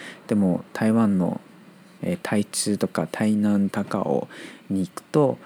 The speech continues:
まあ、その台湾語は、まあ、より使われていることがわかりますね。はい。で、この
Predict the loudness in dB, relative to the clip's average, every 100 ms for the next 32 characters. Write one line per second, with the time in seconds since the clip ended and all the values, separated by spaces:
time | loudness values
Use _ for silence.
0 | -20 -20 -14 -4 -4 -4 -8 -8 -4 -4
1 | -4 -8 -6 0 2 2 2 2 2 2
2 | -2 -6 -16 -20 -20 -20 _ -4 -4 -4
3 | -12 -20 -20 _ -20 _ -4 -2 -2 -4
4 | -4 -2 4 4 4 -2 -20 -20 -20 -20
5 | -20 _ -20 -20 -20 -14 -4 0 2 0
6 | -2 -2 -2 -2 -2 -4 -4 -8 -2 0
7 | 0 -2 -6 -6 -6 -6 -6 -6 -6 -8
8 | -14 -20 -20 -20 -20 -20 -10 -6 -4 -6
9 | -8 -14 -8 0 0 0 -20 -20 -20 -20
10 | -16 -4 2 4 2